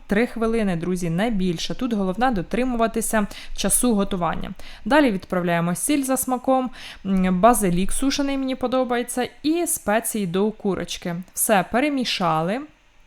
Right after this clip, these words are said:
Ось так виглядає. Тепер додаємо вершки, в мене тридцять три відсотки, і готуємо все разом ще дві хвилинки, не більше. І відразу ж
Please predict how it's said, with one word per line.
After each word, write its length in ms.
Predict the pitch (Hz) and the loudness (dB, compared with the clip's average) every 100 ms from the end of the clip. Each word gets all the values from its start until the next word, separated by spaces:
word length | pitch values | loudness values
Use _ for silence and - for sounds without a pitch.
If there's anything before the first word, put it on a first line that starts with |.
| _ _ - _ - - - | _ _ -20 _ -20 -20 -2
Ось 180 | 220 214 | -2 2
так 220 | 196 175 | 0 0
виглядає. 520 | 185 196 185 214 254 | -2 0 2 2 2
Тепер 300 | 254 240 247 | 0 2 2
додаємо 560 | 196 196 208 196 170 165 | 4 2 2 2 2 0
вершки, 680 | 170 247 - - - 185 214 | 0 0 -2 -8 -2 0 2
в 60 | |
мене 240 | 208 185 170 | 2 2 0
тридцять 400 | - 185 - 165 | -2 0 0 0
три 140 | 175 | 0
відсотки, 640 | 170 - - 302 294 285 359 - - - - - | -2 -4 2 2 2 -2 -2 -6 -14 -16 -18 2
і 240 | 269 339 359 - | 4 4 0 -4
готуємо 480 | 202 202 233 196 180 | -2 2 2 4 2
все 240 | 175 202 | 0 2
разом 340 | 185 185 269 302 | 2 2 2 2
ще 220 | - 208 | 0 -2
дві 300 | 156 165 247 | -2 0 0
хвилинки, 640 | - 202 208 185 175 - | 0 -2 0 0 -2 -2
не 160 | 180 233 | 0 2
більше. 440 | 196 170 160 180 - | 0 -2 -4 -8 -6
І 140 | 220 240 | -4 -2
відразу 500 | 185 196 240 247 | 2 2 2 0
ж 120 | 262 | -4